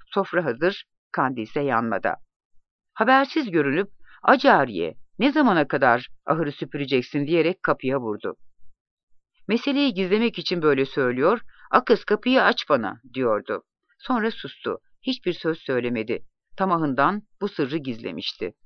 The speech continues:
Cariye bütün fesat aletlerini gizleyip kapıyı öyle açtı. Bin üç yüz altmış. Yüzünü ekşitip, gözlerini yaşartarak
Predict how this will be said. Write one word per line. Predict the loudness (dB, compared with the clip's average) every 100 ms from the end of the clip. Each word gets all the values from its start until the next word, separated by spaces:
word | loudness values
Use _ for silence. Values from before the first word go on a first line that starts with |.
| _ _ _ _ _
Cariye | 2 4 4 2 0
bütün | -2 -2
fesat | -2 0 0
aletlerini | 0 0 -2 -2 -4 -4 -4
gizleyip | -4 -2 -4 -4
kapıyı | -6 -4 -2 0
öyle | 0 -2
açtı. | -6 -10 -12 -12 _ _ _ -20 _
Bin | -8 -8
üç | -10
yüz | -10
altmış. | -10 -12 -20 -20 -20 -20 _ -20 -20 -18 -18 _ -6
Yüzünü | -4 0 2
ekşitip, | 2 0 -4 -6 -8 -12 0
gözlerini | 0 4 2 2
yaşartarak | 0 2 0 2 0 -2